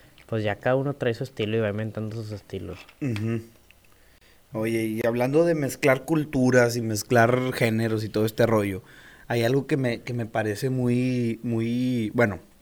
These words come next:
Speaker 2: son dos temas que derivan de esto. El primero es la comida así como, como la hace la, el, el Taco Bell, ¿no?
Speaker 1: El Tex-Mex.
Speaker 2: El, es que no sé si eso sea Tex-Mex,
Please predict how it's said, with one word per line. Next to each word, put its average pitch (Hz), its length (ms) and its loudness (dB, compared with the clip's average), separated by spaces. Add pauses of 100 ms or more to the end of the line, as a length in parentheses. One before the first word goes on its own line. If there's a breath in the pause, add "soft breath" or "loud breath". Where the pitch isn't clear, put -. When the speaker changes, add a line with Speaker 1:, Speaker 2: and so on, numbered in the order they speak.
(160)
Speaker 2:
son 139 200 -2
dos 147 120 -4
temas 139 260 2
que 131 100 -2
derivan 113 320 0
de 104 80 -2
esto. - 180 -12 (720 soft breath)
El 131 160 2
primero 151 440 6
es 185 340 4 (1700)
la 110 220 -2
comida 123 760 -2
así 101 220 -8
como, 127 360 -4
como 104 200 -4
la 107 80 -2
hace 107 180 -2
la, 123 280 0
el, 92 220 -8
el 107 140 -6
Taco 110 320 0
Bell, 98 240 -2
¿no? 104 120 -4
Speaker 1:
El 123 100 -2
Tex-Mex. - 720 -10
Speaker 2:
El, 127 460 -2
es 139 140 2
que 139 140 4
no 127 120 0
sé 160 140 -4
si 156 180 0
eso 147 220 2
sea 135 360 0
Tex-Mex, 117 640 -4